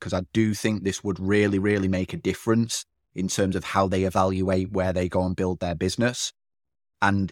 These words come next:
it might completely change the type of business they end up building.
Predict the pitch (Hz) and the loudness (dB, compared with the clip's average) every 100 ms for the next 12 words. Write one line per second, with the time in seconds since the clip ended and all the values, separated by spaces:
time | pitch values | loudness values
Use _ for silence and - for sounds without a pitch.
0 | _ 107 110 107 110 104 104 98 117 110 | _ -6 0 4 4 2 -6 -2 -2 -2
1 | 104 - 135 120 92 87 101 - - _ | -4 0 4 4 2 -2 -2 -6 -12 _
2 | _ _ _ 98 - - 104 101 98 - | _ _ _ -10 -6 0 0 2 -4 -4
3 | 95 101 95 92 92 90 90 - 117 117 | -4 -2 -4 -2 -2 -2 -4 0 4 4
4 | 107 87 92 113 | 2 -2 -2 -4